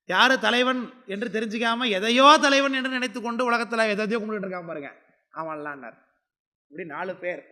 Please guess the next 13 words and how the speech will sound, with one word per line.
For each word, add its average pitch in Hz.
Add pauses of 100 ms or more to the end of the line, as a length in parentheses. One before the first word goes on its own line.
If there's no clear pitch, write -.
(1120)
இவங்கெல்லாம் 185
தம்மை 175
உணரார்னார். 147 (880)
தாம் 185
ஒரு 185
பொருள் 196
என்று 190
உணராதவன், 156 (1120)
தாம் 214
ஒரு 214
குணிப்பொருள் 233
என்று 196
உணராதவன் 165